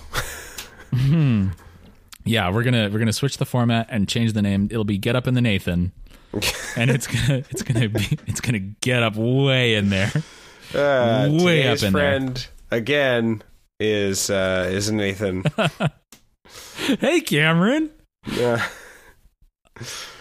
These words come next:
Speaker 2: Yeah.
Speaker 1: you actually do play clawhammer banjo.
Speaker 2: Mm,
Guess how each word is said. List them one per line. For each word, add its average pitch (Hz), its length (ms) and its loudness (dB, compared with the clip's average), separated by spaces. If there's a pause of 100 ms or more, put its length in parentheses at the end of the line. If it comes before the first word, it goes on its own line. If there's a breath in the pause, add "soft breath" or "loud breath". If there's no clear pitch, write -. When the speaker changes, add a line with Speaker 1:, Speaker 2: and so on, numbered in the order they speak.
(880 loud breath)
Speaker 2:
Yeah. 110 300 2
Speaker 1:
you 151 220 2
actually 269 280 0
do 190 200 0
play 170 200 0
clawhammer 139 480 0
banjo. 104 560 0
Speaker 2:
Mm, 247 640 0